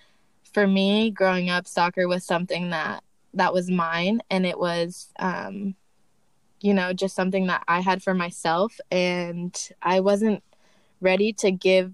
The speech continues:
that piece of my life up to, you know, God's plan, because I had worked so hard to get to where I was, and I think I was more scared that, you know, my plan and his plan weren't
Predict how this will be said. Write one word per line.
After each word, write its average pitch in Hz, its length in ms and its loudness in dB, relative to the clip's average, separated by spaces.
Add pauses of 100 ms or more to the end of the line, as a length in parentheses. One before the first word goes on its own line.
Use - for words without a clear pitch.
(160)
that 185 320 0
piece - 280 -4
of 190 80 -4
my 180 160 0
life 165 360 -2
up 190 220 2 (160)
to, 170 480 -2 (460)
you 196 80 2
know, 190 180 2
God's 175 360 2
plan, 190 300 -2
because 185 340 -4
I 175 120 0
had 175 180 -8
worked 180 220 -2
so 175 240 0
hard 170 420 -2
to 175 140 -2
get 175 260 -2
to 175 140 -2
where 175 160 -2
I 170 100 0
was, 175 560 -2 (100)
and 185 560 -2 (680)
I 208 100 4
think 226 160 2
I 233 80 4
was 214 180 2
more 196 200 2
scared 185 480 2
that, 180 340 0 (400)
you 202 140 0
know, 185 160 2
my 175 240 2
plan 180 340 -2
and 175 100 -4
his 175 220 0
plan 165 320 -6
weren't 170 280 -4